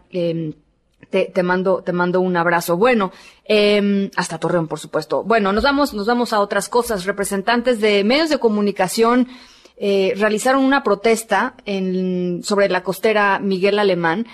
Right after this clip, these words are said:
Eh, exigieron justicia por el asesinato de un periodista, Víctor Fernando, conocido como el Apontito. Eduardo Guzmán, te saludo con muchísimo gusto hasta Acapulco. Guerrero, ¿cómo estás? Platícanos.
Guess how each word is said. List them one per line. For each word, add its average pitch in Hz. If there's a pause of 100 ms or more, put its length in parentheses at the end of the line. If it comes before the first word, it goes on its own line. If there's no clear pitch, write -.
(280)
Eh, 196
exigieron 220
justicia 208
por 190
el 170
asesinato 190
de 180
un 196
periodista, 185
Víctor 185
Fernando, 196
conocido 190
como 180
el 170
Apontito. 190
Eduardo 233
Guzmán, 240
te 254
saludo 240
con 214
muchísimo 226
gusto 233
hasta 220
Acapulco. 220
Guerrero, 254
¿cómo 247
estás? 247
Platícanos. 202